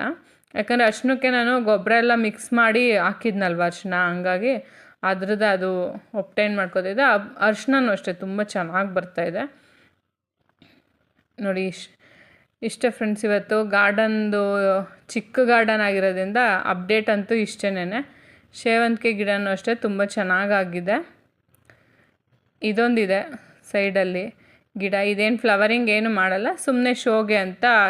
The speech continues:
ಇಟ್ಕೊಂಡಿರೋದು ಅಷ್ಟೇನೆ ಅದು. ಅದೇ ಹೆಸ್ರು ಗೊತ್ತಿಲ್ಲ ನನಗೆ.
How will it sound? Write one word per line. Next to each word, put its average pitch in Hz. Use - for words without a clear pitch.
ಇಟ್ಕೊಂಡಿರೋದು 180
ಅಷ್ಟೇನೆ 175
ಅದು. 180
ಅದೇ 190
ಹೆಸ್ರು 196
ಗೊತ್ತಿಲ್ಲ 196
ನನಗೆ. 185